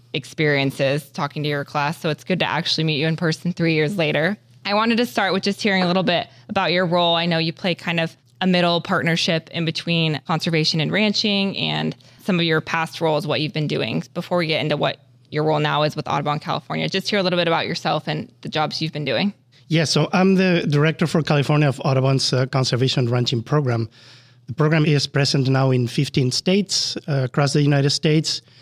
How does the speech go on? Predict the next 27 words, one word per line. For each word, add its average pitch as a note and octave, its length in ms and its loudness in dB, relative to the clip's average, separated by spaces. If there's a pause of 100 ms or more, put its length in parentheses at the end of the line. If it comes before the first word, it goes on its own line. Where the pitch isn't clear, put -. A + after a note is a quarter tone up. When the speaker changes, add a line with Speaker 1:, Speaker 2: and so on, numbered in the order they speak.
(220)
Speaker 2:
It D#3 80 0
started D3+ 440 2
in C#3+ 580 4
the C#3 80 0
Midwest C#3+ 480 2
in B2+ 120 0
twenty C3 240 0
sixteen, F#3+ 640 2 (500)
and D3+ 100 2
it D3 40 4
was C#3 120 2
brought C#3+ 220 2
to C3+ 60 -4
California C3+ 480 2
in A#2+ 180 0
twenty B2+ 320 0
nineteen. A#2+ 720 0 (640)
Basically, D#3 760 4 (120)
the, D3 200 0
what D3 120 0
the C3+ 80 2
program D#3+ 320 2
does C#3 240 2
is - 280 0
engages C3+ 500 2
ranchers F3+ 640 2 (440)
in C3+ 460 4